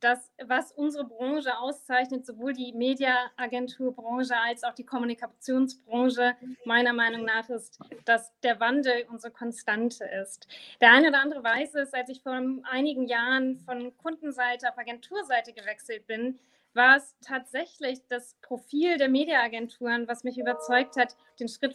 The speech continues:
von Kunde zur Agentur zu gehen. Und es ist genau dieser Wechsel von, und Wandel, von dem ich überzeugt bin, dass wir mittendrin stehen.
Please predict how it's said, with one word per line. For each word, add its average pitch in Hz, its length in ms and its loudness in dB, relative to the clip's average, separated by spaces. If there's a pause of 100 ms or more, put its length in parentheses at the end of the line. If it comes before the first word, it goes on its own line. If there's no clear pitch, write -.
von 277 260 2
Kunde - 280 -16
zur 254 200 2
Agentur 233 580 2
zu - 180 -6
gehen. 196 420 -2 (320)
Und 247 160 8
es 254 100 6
ist 285 160 0
genau 262 300 12
dieser 285 360 4
Wechsel 226 560 -4 (100)
von, 233 480 -6 (120)
und 226 200 -8
Wandel, 254 400 4
von 240 180 -4
dem 240 140 0
ich 254 100 -2
überzeugt 240 440 -2
bin, 254 100 0
dass 254 100 -10
wir 269 100 2
mittendrin 269 840 2
stehen. 208 420 -10